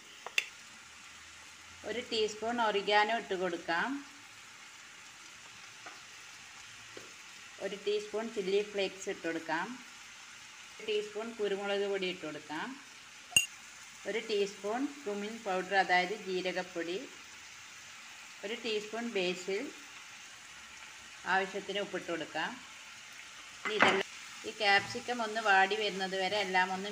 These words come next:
മിക്സ് ചെയ്യാം. ഈ പൊടികളുടെ പച്ചമണവും മാറണം, അതുവരെ ഒന്നെല്ലാം മിക്സ് ചെയ്ത്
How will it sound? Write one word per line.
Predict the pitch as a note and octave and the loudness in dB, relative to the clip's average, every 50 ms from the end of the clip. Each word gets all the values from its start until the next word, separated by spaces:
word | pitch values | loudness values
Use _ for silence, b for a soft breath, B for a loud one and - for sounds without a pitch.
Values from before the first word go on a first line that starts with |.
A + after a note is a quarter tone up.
| G#3 | -2
മിക്സ് | F#3+ F3 - - - F#3+ F#3 - G3 | -2 -4 -4 -6 -6 -6 -4 -2 0
ചെയ്യാം. | F3 E3 E3 E3 E3 F3+ A3 B3 C4 - - - - - - - - - - G3+ | 0 0 2 2 2 2 0 -2 -4 -10 -10 -12 -14 -14 -14 -14 -12 -6 -2 -2
ഈ | G3 G3 | -2 0
പൊടികളുടെ | G#3 G3 F#3 F3+ F3+ F#3 F#3+ F#3+ G3 F#3+ G3 G#3 G#3 | 2 2 2 2 2 2 2 2 2 4 4 4 6
പച്ചമണവും | G#3 F#3+ - - G3 F#3+ F#3+ F#3 F3+ F3 F3+ F#3 G#3+ A#3 A#3 G3 | 6 4 4 2 -2 0 2 2 2 2 0 0 -4 -4 -2 0
മാറണം, | F3 E3+ E3+ F3 F3 F3+ G3+ B3+ D#4+ D#4+ - - - - - - - - - - - - - - - | 0 2 2 2 2 2 0 -2 -4 -6 -6 -10 -10 -10 -10 -10 -12 -12 -12 -10 -10 -10 -10 -10 -8
അതുവരെ | E3 E3 F3 F3+ F3 F3 F#3 G3 G3 | -6 -2 0 0 2 2 2 2 2
ഒന്നെല്ലാം | F#3 F3+ F#3 F3 E3 E3+ E3 E3+ E3+ F3 F3 F3+ F#3+ F3+ | 0 0 0 0 0 0 0 0 2 2 2 2 2 -2
മിക്സ് | E3 - - - F3+ E3 - | -6 -6 -6 -8 -6 -4 -2
ചെയ്ത് | F3 E3+ E3+ E3+ | 0 0 0 0